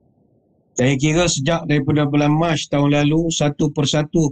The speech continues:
keberkatan dalam kehidupan kita telah dicabut.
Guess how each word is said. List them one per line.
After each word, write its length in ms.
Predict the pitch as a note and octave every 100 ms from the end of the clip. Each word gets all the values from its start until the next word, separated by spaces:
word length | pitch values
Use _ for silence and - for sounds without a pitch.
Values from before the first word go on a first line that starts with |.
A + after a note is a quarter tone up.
| -
keberkatan 800 | C3+ C#3+ C3 D3 - D3+ D3 D3
dalam 400 | C#3 C#3+ C3+ C3
kehidupan 560 | C#3+ C#3 C#3 C#3+ C3+
kita 320 | C#3+ - D#3+ D3+
telah 160 | C3+ C3 A2+
dicabut. 480 | A#2+ C3+ B2 B2